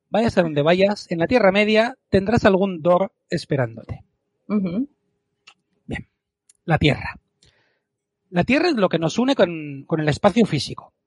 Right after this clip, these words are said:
Speaker 1: El espacio que habitamos elfos, humanos, hobbits, criaturas oscuras, todos. Y por el que nos movemos. Pero no nos movemos solo por el espacio, también nos movemos por el tiempo.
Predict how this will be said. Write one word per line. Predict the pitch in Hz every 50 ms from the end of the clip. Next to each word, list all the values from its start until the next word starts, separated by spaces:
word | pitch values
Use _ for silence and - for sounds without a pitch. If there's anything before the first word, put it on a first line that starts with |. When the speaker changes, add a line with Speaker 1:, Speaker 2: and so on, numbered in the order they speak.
| _ _ _ _ _ _ _ _ - - -
Speaker 1:
El | 131 127
espacio | 131 - - - 175 143 - 196 -
que | 170
habitamos | 147 143 135 165 165 165 156 131 -
elfos, | 180 185 180 - - 180 - -
humanos, | 143 147 160 175 170 170 175 175 -
hobbits, | - - 156 151 151 156 - - -
criaturas | - 135 127 - - 139 131 - 139
oscuras, | - - - - 202 185 175 170 175 - - -
todos. | - 127 - - - - - - _ _ _ _ _ _ _ _ _ _ _ _ _ _ _ _ _ _ _ _ _ _ _ _ _ _ _ _ _ _ _ _
Y | - 226 220 208 202 190
por | - 190 180
el | 175
que | - 180 165
nos | 160 147 160
movemos. | 156 147 147 156 147 131 - - - - - _ _ _ _ _ _ _ _ _ _ _
Pero | 262 294 294 269
no | 233 233
nos | 220 214 196
movemos | 196 185 180 170 165 151 -
solo | 175 160 151
por | 135 156 156
el | 147 143
espacio, | 143 - - 302 302 - - 143 131 -
también | 131 127 135 135
nos | 139 139
movemos | 143 135 135 135 131 - -
por | 147 135
el | 139 139 135
tiempo. | - 240 214 175 131 - -